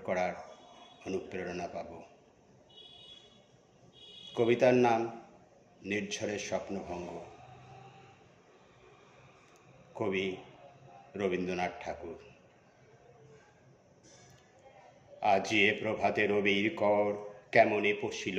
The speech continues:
প্রাণের পর, কেমনে পশিল গুহার আধারে প্রভাত পাখির গান। না জানি কেন রে, এতদিন পরে জাগিয়া উঠিল প্রাণ। ওরে উথলে উঠিছে বাড়ি, ওরে প্রাণের বাসনা, প্রাণের আবেগ রুধিয়া রাখিতে নারী।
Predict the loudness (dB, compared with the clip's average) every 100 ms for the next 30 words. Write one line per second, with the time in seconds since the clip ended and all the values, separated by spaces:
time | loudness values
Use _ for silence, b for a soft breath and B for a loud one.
0 | 0 4 6 8 6 4 0 0 0 -6
1 | -12 B B 0 2 4 2 4 4 4
2 | 4 4 4 2 4 6 8 6 4 6
3 | 6 6 4 6 4 4 4 4 4 0
4 | 2 4 4 2 0 -6 -12 B B B
5 | 4 6 8 6 6 4 2 2 4 4
6 | 4 4 2 2 2 4 4 2 4 4
7 | 4 8 6 6 6 6 6 2 2 0
8 | 8 8 10 6 0 -4 -10 B B 2
9 | 6 6 6 2 4 6 6 4 0 2
10 | 6 8 8 6 2 -4 -8 B B B
11 | 0 4 6 8 8 10 8 8 8 8
12 | 6 6 8 8 8 10 10 10 8 10
13 | 8 6 4 0 4 6 8 8 6 2
14 | 4 6 4 0